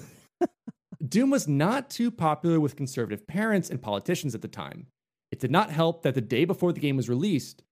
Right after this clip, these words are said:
the Joint Senate Judiciary and Government Affairs Committee would have a hearing on violence in video games.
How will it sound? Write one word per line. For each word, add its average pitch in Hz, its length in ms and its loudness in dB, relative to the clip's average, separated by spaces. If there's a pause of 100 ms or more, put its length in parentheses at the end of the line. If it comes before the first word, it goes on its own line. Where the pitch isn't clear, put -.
(240)
the 120 60 -2
Joint 208 360 2
Senate 170 340 2
Judiciary 147 720 2
and 123 120 -4
Government 120 340 2
Affairs 220 380 0
Committee 127 500 -2 (180)
would 127 120 0
have 175 180 0
a 202 40 -2
hearing 151 420 0
on 135 140 0
violence 104 360 -4
in 110 60 -10
video 139 260 2
games. - 440 -10